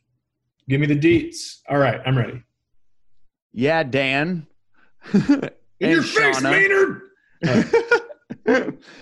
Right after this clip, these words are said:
Speaker 2: Oh, and Jeremy Alder says, "Hey, Chad," as well. And Michael Wolfelmeyer, very nice.
Speaker 1: Well, look at this. Look at all the,
Speaker 2: Look.
Speaker 1: the people showed up.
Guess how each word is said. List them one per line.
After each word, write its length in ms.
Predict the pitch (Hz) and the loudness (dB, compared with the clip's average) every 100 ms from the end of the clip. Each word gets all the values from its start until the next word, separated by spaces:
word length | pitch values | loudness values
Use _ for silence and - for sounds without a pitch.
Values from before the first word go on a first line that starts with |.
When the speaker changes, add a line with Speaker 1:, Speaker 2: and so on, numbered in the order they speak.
| - | -6
Speaker 2:
Oh, 160 | - 233 | 0 0
and 100 | 175 | 0
Jeremy 460 | 175 196 196 185 | 0 0 0 0
Alder 400 | 160 175 226 175 | 0 0 2 0
says, 240 | 135 139 120 | 0 0 0
"Hey, 180 | 131 123 | -2 -4
Chad," 320 | 147 135 139 | -2 0 -2
as 120 | 135 | -4
well. 300 | 180 165 95 | -2 0 0
And 140 | 120 | -2
Michael 480 | 127 147 143 147 135 | -2 -2 -2 -2 -2
Wolfelmeyer, 680 | 127 139 151 147 139 147 160 | -4 -6 -4 -2 0 0 -2
very 240 | 208 285 120 | -4 -4 -2
nice. 480 | 101 87 76 - | -2 -2 -6 -10
Speaker 1:
Well, 180 | 135 151 | -6 -4
look 180 | 170 175 | -4 -4
at 100 | 160 | -4
this. 480 | 196 190 - - - | -2 -2 -4 -12 -14
Look 160 | - 196 | -8 -6
at 60 | |
all 100 | 185 | -4
the, 100 | 175 | -2
Speaker 2:
Look. 100 | 127 | -2
Speaker 1:
the 80 | 135 | -4
people 340 | 131 214 185 131 | -8 -6 -2 -2
showed 320 | - 117 113 | 0 -2 -2
up. 240 | 113 - | -8 -12